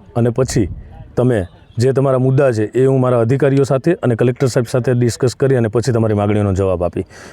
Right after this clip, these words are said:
મેં માગણી મૂકેલ છે કે ફર્સ્ટ પ્રાયોરિટી વડોદરા ઝાલા, અહીં જે પણ કામ કરવાનું હોય ને જેને પણ રાખવાના હોય કે જે પણ ભરતી હોય,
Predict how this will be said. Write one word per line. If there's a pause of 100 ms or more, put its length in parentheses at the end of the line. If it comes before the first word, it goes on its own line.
(100)
મેં
માગણી
મૂકેલ
છે
કે (840)
ફર્સ્ટ
પ્રાયોરિટી
વડોદરા
ઝાલા, (600)
અહીં
જે
પણ
કામ
કરવાનું
હોય (260)
ને
જેને
પણ
રાખવાના
હોય
કે
જે
પણ
ભરતી
હોય,